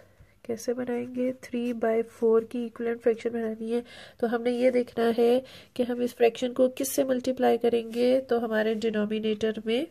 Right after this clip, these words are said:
ट्वेंटी फ़ोर आ जाए। So फ़ोर को सिक्स से किया था तो आगे, ठीक है, तो थ्री सिक्स are फ़ोर सिक्स are, थ्री सिक्स are एटीन,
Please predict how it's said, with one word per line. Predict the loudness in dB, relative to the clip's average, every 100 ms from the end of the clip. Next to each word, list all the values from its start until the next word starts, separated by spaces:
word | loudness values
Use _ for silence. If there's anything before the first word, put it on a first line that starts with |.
| _ _ _ _ _ _ _ _ _ _ _
ट्वेंटी | 0 4 4 4 4 2 0
फ़ोर | -2 2 4 6
आ | 4 2
जाए। | 2 -2 -2 -20 -20 -16 0
So | 6 8 6 2
फ़ोर | 2 4 4
को | 4 0
सिक्स | 0 -2 0 0 0
से | -2
किया | 0 0 0
था | 0 -2
तो | -4 -2 -2
आगे, | 0 -2 -4 -8 -12 -14 _
ठीक | -18 -4
है, | -2 -2 -8 _ _ _
तो | -6 -6
थ्री | -6 -8 -8
सिक्स | -8 -10 -6
are | -6 -6 _ -20 _ _ _ _ _ _ -8
फ़ोर | -4 -4
सिक्स | -6 -10 -12 -12
are, | -12 -12 -16 _ _ _ _ _ _ _ _
थ्री | -8 -6
सिक्स | -6 -8 -4 -4
are | -4 -2
एटीन, | -4 -4 -6 -6